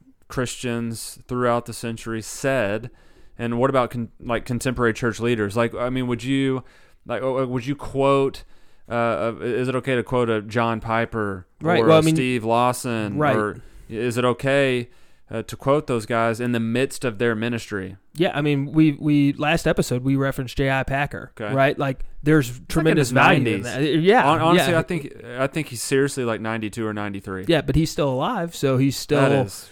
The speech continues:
Speaker 2: he's still serving. Uh, but there is value in that guy. There is value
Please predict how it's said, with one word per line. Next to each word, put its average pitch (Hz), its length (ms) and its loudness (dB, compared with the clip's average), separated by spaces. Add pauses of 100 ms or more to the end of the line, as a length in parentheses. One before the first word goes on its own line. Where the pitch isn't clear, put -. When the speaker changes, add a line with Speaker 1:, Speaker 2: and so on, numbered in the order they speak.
Speaker 2:
he's 170 160 2
still 165 400 6
serving. 160 640 2 (360)
Uh, 151 180 6
but 165 200 4
there 180 220 4
is 175 260 8
value 139 880 2 (400)
in 151 180 4
that 127 220 2
guy. 127 380 2
There 147 220 6
is 175 260 6
value 139 640 6